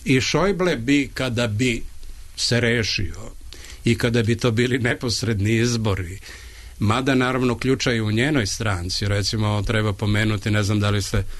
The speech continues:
ovaj, u ovom razgovoru imali taj podatak da je četrdeset četiri poslanika iz njene stranke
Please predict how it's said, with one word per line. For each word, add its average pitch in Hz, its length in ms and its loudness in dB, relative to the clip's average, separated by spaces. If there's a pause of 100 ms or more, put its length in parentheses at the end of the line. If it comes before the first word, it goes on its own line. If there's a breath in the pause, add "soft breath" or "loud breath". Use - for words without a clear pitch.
(300 loud breath)
ovaj, 104 420 2
u 104 80 2
ovom 104 280 2
razgovoru 110 580 2 (300 loud breath)
imali 110 460 2
taj 113 240 0
podatak 120 640 0
da 123 100 4
je 113 140 2
četrdeset 117 720 0
četiri 127 340 2
poslanika 120 760 0
iz 101 300 -2
njene 139 340 2
stranke 95 600 -4